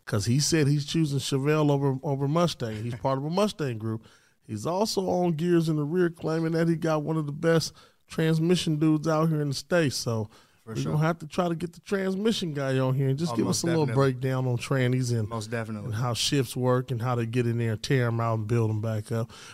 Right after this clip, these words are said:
Speaker 1: We might even go out to a shop and see a breakdown of a transmission
Speaker 2: For
Speaker 1: or
Speaker 2: sure.
Speaker 1: something like that. Okay, well, I mean, I'm not mad at that. I'm not mad at that.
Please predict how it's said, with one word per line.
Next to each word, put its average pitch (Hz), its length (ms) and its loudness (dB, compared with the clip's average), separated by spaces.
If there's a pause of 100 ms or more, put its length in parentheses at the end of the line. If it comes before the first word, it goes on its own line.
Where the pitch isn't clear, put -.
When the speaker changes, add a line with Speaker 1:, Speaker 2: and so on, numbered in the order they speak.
Speaker 1:
We 120 80 -4
might 175 220 0
even 170 160 -2
go 156 140 -2
out 151 180 0
to 151 140 -2
a 143 40 0
shop 165 360 -4
and 143 80 -4
see - 160 -4
a 147 60 0
breakdown 147 540 -2
of 110 100 -6
a 107 40 -10
transmission 110 640 -4
Speaker 2:
For 117 80 -6
Speaker 1:
or - 20 -2
Speaker 2:
sure. 117 160 0
Speaker 1:
something 120 320 -2
like 120 260 -2
that. 123 280 -2 (680)
Okay, - 320 -2
well, - 200 -2
I - 40 0
mean, 185 200 0
I'm 107 160 -2
not 104 140 0
mad 101 320 0
at 139 160 -2
that. 101 260 -8
I'm 131 120 -2
not 143 140 2
mad 151 320 2
at 113 140 -2
that. 92 240 -6